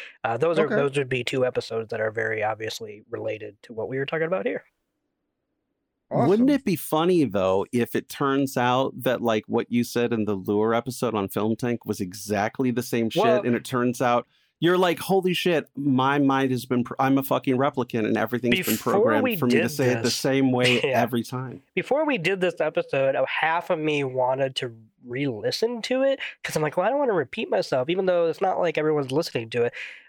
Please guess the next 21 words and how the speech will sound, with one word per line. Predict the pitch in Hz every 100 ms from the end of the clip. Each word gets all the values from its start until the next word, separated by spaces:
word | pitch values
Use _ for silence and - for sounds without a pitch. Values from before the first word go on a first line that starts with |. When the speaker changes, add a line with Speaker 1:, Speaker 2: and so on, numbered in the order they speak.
| -
Speaker 1:
But |
I | 247
was | 226 208
like, | 202 185 - _ _ _
"No, | 202 208 214
if | 214
I |
listen | 190 196 240 202
to | 175
it, | 175 156
then | 151
I | 156 139
will | 117 139 165
repeat | 175 196 196
myself." | 196 185 214 202 202
So, | - 143 135 131 131
you | 156
know, | 131 117
Speaker 2:
Yeah. | 101
Speaker 1:
whatever. | 127 135 143
So | - 135